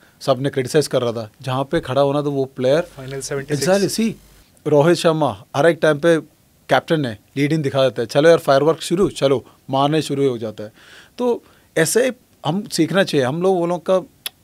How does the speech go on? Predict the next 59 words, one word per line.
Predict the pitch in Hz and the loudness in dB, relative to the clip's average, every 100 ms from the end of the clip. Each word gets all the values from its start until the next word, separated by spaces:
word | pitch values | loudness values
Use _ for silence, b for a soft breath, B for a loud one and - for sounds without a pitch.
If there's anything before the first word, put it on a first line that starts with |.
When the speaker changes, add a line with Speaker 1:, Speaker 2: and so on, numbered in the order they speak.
| - | -16
Speaker 1:
जो | 123 156 | -4 -4
बाकी | 117 107 - | -2 -8 -2
लाइफ | 202 190 | 2 2
पे | - | 0
ज़्यादा | 156 139 156 | 0 2 2
ध्यान | 143 131 | 0 -4
देते | 117 123 | -4 -6
हैं, | 117 | -6
कौन | 127 | -4
सा | 139 | -2
कपड़ा | 123 131 | -2 -2
पहन | 120 120 113 | -2 -4 -6
रहा | |
है, | 113 | -6
कौन | 131 | -6
सा | 123 | -6
फ्लाइट | 127 123 120 | -4 -2 -2
में | 127 | -6
ट्रैवल | 123 117 123 | -2 -2 -2
कर | 117 120 | -4 -6
रहा | |
है, | 113 | -4
कौन | 139 | -4
सा | 120 | -2
कार | 120 123 127 | -4 -2 -2
चला | 131 120 110 | 0 -2 -2
रहा | 101 | -8
है, | B B B B | B B B B
नहीं, | 214 208 | -4 -2
ये | 139 175 | 0 0
सब | 208 | 0
चीज़ | 196 220 151 | -2 -4 2
देखना | 139 139 165 | 0 2 -4
चाहिए। | - 131 110 | -4 -4 -4
But | 113 165 196 b b b b b | -4 -4 -4 b b b b b
as | 127 - | -6 -4
a | - | -6
sports | - 135 | -4 -6
person, | - 175 208 | -4 -6 -6
what | 160 165 | -6 -6
they | 165 | -4
are, | 151 127 - _ | -4 -6 -10 _
what | 131 147 | -4 -2
is | |
their | 180 - | -4 -2
character, | 120 120 - 113 110 | -2 -2 -6 -8 -4
never | 127 143 | -2 -2
give | 131 147 | -2 -2
up | 147 | -2
attitude, | 117 123 123 104 b b b | -4 -4 -8 -10 b b b
क्रिटिसिज्म | 151 131 147 143 151 | -6 -2 -2 -2 -4
को | 165 147 | -6 -4
कैसे | 143 139 | -4 -4
हैंडल | 120 123 | -6 -6
कर | 135 117 | -6 -8
रहे | 104 107 | -8 -12
हैं, | b b b | b b b
जब | 156 143 | -4 -2
टफ, | 131 - | -4 -4